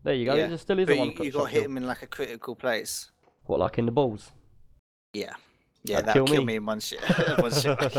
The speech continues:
Speaker 2: yeah.
Speaker 1: <laughs> Take one of 'em clean off.
Speaker 2: Dude, I remember playing, um, what's, what's that sniping game? Sniper Elite?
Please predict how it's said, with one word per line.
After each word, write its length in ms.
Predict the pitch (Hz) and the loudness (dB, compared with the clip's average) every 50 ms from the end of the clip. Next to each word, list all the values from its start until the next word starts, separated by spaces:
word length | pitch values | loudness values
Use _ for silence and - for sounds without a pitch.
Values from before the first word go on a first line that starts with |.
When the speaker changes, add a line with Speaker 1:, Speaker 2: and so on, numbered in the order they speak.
| 127 | 0
Speaker 2:
yeah. 120 | 147 151 147 | 2 0 0
Speaker 1:
<laughs> 600 | - - 170 - 165 165 - - 175 175 - 175 - - - 214 208 190 - - | 2 0 0 2 0 -2 0 0 0 0 2 0 -2 -4 -6 -14 -14 -14 -12 -4
Take 200 | - 123 107 - 123 | -2 -2 0 0 0
one 80 | 127 123 | 0 -2
of 80 | 110 | -2
'em 120 | 107 104 107 | -2 -6 -6
clean 280 | - 131 123 117 113 | -2 -2 -2 0 0
off. 180 | 107 107 - - - | -4 -6 -6 -4 -2
Speaker 2:
Dude, 240 | 131 117 117 120 | 0 0 0 0
I 80 | - 127 | 0 0
remember 240 | 131 135 147 147 143 | 0 2 2 0 0
playing, 340 | 143 151 143 143 135 131 131 | 0 2 2 2 2 2 0
um, 280 | 131 131 131 131 131 - | -2 -4 -4 -6 -8 -12
what's, 280 | - 170 170 - - - | -14 -14 -12 -12 -12 -10
what's 140 | 175 160 - | -10 -8 -8
that 120 | 170 147 | -8 -10
sniping 320 | - - 160 151 - 151 127 | -8 -4 -4 -4 -4 -6 -8
game? 320 | 123 120 110 110 110 113 | -6 -4 -4 -4 -6 -8
Sniper 440 | - - - - 143 135 131 - 143 | -10 -8 -4 0 0 0 0 0 -2
Elite? 320 | 131 127 131 147 175 - | -2 0 0 -2 -4 -6